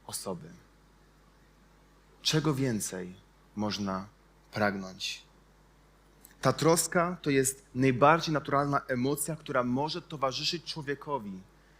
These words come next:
zakochanemu w miejscu takim jak to. I nie zaskoczę was, ponieważ to również znajduje swoje odzwierciedlenie na samym końcu trylogii Władcy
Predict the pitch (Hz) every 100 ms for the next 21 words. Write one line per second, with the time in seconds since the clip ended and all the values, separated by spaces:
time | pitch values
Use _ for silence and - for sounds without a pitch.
0 | - - - 143 - 131 127 131 139 139
1 | 139 135 - 113 110 127 123 110 - -
2 | 104 101 - - - 123 - 120 110 104
3 | 101 - - - _ - 107 95 90 -
4 | _ _ - _ _ _ _ _ _ -
5 | - _ _ - _ - _ - - -
6 | - - 131 127 131 - 131 101 98 110
7 | - - _ _ _ _ _ _ _ _
8 | - 120 127 127 127 - - 123 123 139
9 | 139 135 127 113 107 117 110 - 104 98
10 | 98 - - 117 101 110 - 113 104 107
11 | 98 90 92 - - - 110 110 113 107
12 | 104 120 113 - 113 - 104 92 87 95
13 | 92 - _ 95 95 - - 92